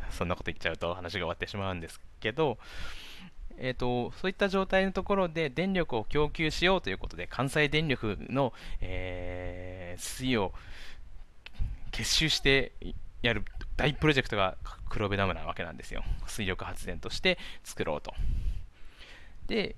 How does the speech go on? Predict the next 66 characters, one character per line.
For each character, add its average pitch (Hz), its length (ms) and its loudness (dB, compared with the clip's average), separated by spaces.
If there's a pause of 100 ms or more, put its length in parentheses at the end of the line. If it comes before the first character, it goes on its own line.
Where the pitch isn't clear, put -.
黒 196 180 4
部 208 100 6
ダ 240 100 6
ム 214 100 6
を 139 100 4
作 - 220 -2
る 143 80 4
に 107 140 6
あ 101 80 2
た 104 120 -2
っ 104 40 -2
て、 - 500 0
ま 107 180 2
あ、 - 60 -2
こ 131 180 2
の 113 120 2
シ - 160 0
リ 165 100 2
ー - 20 0
ズ 110 80 0
で 85 60 2
は 78 100 2
三 110 280 0
つ 139 200 -2
に 104 140 2
分 92 160 4
け 98 80 0
て 90 80 0
や 85 60 -2
っ - 40 -12
て 101 120 0
る 92 80 2
ん 87 40 -4
で 85 60 -6
す - 100 -12
け 90 80 -6
ど 90 80 -2
も、 110 320 4
ま 139 140 4
ず 117 100 -4
は 131 200 4
ダ 139 180 4
ム 160 180 2
を 170 80 2
作 - 200 0
る 107 80 2
た 98 120 4
め 98 60 2
の 92 140 0
材 98 240 2
料、 92 200 2
資 - 200 -4
材 90 240 2
を 151 180 2 (560)
運 95 80 2
ぶ 92 80 -4
た 92 180 -2
め 85 220 -2
の 120 180 2
ト - 160 0
ン 143 60 2
ネ 160 60 8
ル 156 80 6
を 139 40 2
作 - 220 -2
ろ 80 160 2